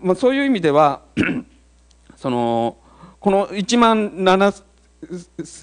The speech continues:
一万七千件弱のそのダウンロード数がですよ、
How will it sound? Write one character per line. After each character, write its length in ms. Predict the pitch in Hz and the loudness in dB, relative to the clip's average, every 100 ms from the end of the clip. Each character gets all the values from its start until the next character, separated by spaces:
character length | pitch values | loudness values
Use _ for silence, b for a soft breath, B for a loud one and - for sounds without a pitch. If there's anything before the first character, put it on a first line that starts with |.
| _ _ _ | _ _ _
一 220 | 185 - 214 | -12 -4 0
万 580 | 208 190 175 160 170 | 2 2 0 -4 -4
七 160 | 165 180 | 0 0
千 260 | - 175 170 | 2 0 0
件 240 | 175 160 | -2 0
弱 240 | 175 175 | -2 -2
の 180 | 139 131 127 | -2 -2 -2
そ 80 | |
の 120 | 139 131 | -6 -2
ダ 140 | 147 | 0
ウ 60 | 151 | 0
ン 100 | 147 | 0
ロ 140 | 143 | 0
ー 20 | |
ド 80 | 127 | -2
数 240 | - 160 | -4 -4
が 100 | 113 | -4
で 100 | 107 | -8
す 100 | 101 | -10
よ、 180 | 117 135 | -10 -10